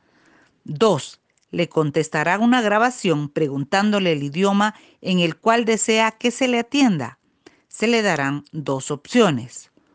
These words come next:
Uno, español. Dos, idiomas mayas.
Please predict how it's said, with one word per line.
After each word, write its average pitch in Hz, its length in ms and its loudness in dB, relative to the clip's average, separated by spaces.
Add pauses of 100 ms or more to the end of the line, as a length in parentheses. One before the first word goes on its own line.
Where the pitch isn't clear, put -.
(320)
Uno, 185 440 4 (320)
español. 156 760 0 (500)
Dos, 147 480 0 (100)
idiomas 135 540 -2
mayas. 165 720 -4